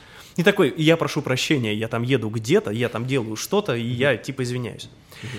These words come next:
Speaker 1: Сейчас же происходит, ну, совершенно по-другому. Аудиосообщ-, то есть это придёт там условно через год, через два, аудиосообщения станут настолько адекватными и нормальными любой ситуации. Почему?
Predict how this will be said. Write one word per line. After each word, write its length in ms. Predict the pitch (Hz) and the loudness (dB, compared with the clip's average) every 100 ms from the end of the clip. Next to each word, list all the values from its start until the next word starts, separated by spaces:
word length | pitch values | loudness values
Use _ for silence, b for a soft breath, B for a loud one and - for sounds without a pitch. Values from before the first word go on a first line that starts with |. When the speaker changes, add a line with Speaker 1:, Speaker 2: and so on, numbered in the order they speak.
| B | B
Speaker 1:
Сейчас 640 | - 208 202 - 226 247 | 0 4 4 4 2 2
же 180 | 170 156 | 2 0
происходит, 560 | - 156 151 - 220 160 | 2 2 0 0 0 0
ну, 80 | 170 | -2
совершенно 480 | - 165 - 175 120 | -2 -2 0 0 -2
по-другому. 480 | - 120 123 110 - - - B B B B B - | -6 -6 -4 -4 -6 -20 -20 B B B B B 2
Аудиосообщ-, 840 | 190 208 190 180 170 156 - 139 | 4 4 2 4 4 2 0 -2
то 100 | 135 | 2
есть 180 | 156 - | 2 4
это 320 | 208 214 160 - - | 4 6 2 0 2
придёт 380 | 180 151 208 208 | 4 6 4 4
там 120 | 135 | 0
условно 380 | 135 170 143 117 | 0 0 0 -2
через 320 | - 143 147 | -2 0 0
год, 220 | 147 151 | 0 0
через 340 | - 127 120 120 | 0 -4 -4 -2
два, 300 | 147 220 190 | 0 2 4
аудиосообщения 640 | 175 143 135 143 - 170 127 | 4 2 0 0 0 -4 -2
станут 340 | - 147 123 | -2 -2 -2
настолько 380 | 131 233 240 - | -4 -2 -2 -4
адекватными 720 | 139 143 151 156 151 120 117 | -4 -2 -2 0 0 -2 -4
и 40 | 120 | -2
нормальными 560 | 127 147 131 104 107 | -2 0 -2 -4 -6
любой 300 | 120 135 143 | -4 0 0
ситуации. 600 | - 117 190 262 - 120 B B - | -2 2 4 4 2 -2 B B -2
Почему? 460 | - 214 202 131 | 2 6 6 4